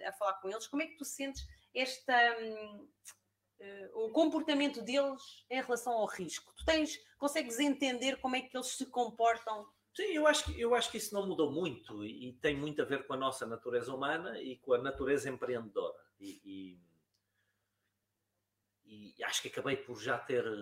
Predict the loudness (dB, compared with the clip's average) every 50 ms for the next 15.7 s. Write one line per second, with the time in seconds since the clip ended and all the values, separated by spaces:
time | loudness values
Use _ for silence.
0 | -8 -8 -4 -2 0 2 4 2 2 2 0 -2 0 0 -2 -2 -2 -4 -6 -4
1 | -4 -4 -4 -4 -8 -8 -6 -6 -6 -6 -8 -8 -8 -6 -2 2 4 4 4 4
2 | 0 -6 -12 -10 -6 -4 -4 -2 -4 -4 -6 -8 -6 -4 -4 -4 -4 -4 -6 -10
3 | -14 _ -20 -20 -20 -20 _ _ _ -20 -20 -20 _ _ _ -6 -6 -6 -4 -4
4 | -4 -4 -4 -4 -6 -6 -6 -4 -4 -4 -4 -6 -8 -10 -10 -4 -2 -2 -2 -2
5 | -4 -4 -2 2 2 2 2 2 2 0 -2 -2 -2 -4 -4 -4 -4 -4 -4 0
6 | 2 2 2 2 0 -2 -6 -10 -14 -16 -16 -16 -16 -14 -14 -16 -16 -16 -12 -10
7 | -8 -6 -6 -6 -6 -4 -4 -4 -4 -2 2 4 6 6 6 4 2 2 0 -2
8 | -4 -6 -8 -8 -8 -8 -10 -10 -10 -10 -10 -10 -8 -8 -8 -10 -10 -10 -10 -10
9 | -10 -12 -16 -20 _ _ _ _ _ -10 -8 -4 -4 0 2 2 4 6 6 4
10 | 4 2 -8 -14 -18 -20 _ -16 -16 -14 -12 -6 -2 0 0 0 0 0 -2 -2
11 | -4 -6 -8 -10 -14 -18 -20 -20 _ _ _ _ _ _ _ _ _ _ _ _
12 | _ _ _ _ _ _ _ -2 2 2 2 2 2 0 2 4 4 2 2 2
13 | 0 0 0 0 -2 -2 -2 -2 -2 -4 -4 -4 -2 -2 0 2 2 4 4 4
14 | 4 2 0 0 -2 -2 0 0 -2 -2 -2 -6 -8 -8 -8 -6 -6 -6 -6 -6
15 | -6 -4 0 2 4 4 2 0 -6 -14 -14 -16 -16